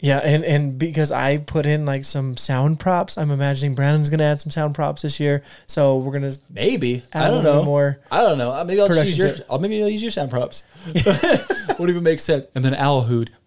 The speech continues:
Speaker 2: Ring, ring,
Speaker 1: <laughs>
Speaker 2: ring. Um, but I, I actually, I will probably incorporate
Speaker 1: The
Speaker 2: more voices and different characters.
Speaker 1: The way we're gonna have to do it, though,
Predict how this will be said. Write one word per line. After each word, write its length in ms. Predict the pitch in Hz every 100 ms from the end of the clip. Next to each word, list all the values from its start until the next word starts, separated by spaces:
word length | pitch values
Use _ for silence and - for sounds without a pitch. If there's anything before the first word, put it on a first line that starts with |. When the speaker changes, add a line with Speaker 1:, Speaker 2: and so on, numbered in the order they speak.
| _
Speaker 2:
Ring, 720 | - 247 247 254 254 254 254
ring, 0 |
Speaker 1:
<laughs> 1200 | 247 254 254 247 247 247 254 262 359 - - -
Speaker 2:
ring. 640 | 240 254 262 247 240 247 240 - - - - 151
Um, 240 | 147 131
but 180 | 143 156
I, 220 | 156 175 -
I 140 | 151 156
actually, 440 | 139 160 - 160
I 160 | 139 135
will 320 | 120 143 143
probably 600 | 139 127 123 123 117 -
incorporate 580 | 117 131 120 120 120 147
Speaker 1:
The 80 | 120
Speaker 2:
more 140 | 120
voices 520 | 110 123 120 - 117
and 100 | 107
different 220 | 104 107
characters. 360 | - 98 - 151
Speaker 1:
The 100 | 185
way 180 | 190 247
we're 120 | 302
gonna 380 | 302 277 180 151
have 160 | 160 -
to 80 |
do 220 | 135 135 139
it, 120 | 135
though, 460 | 135 135 131 131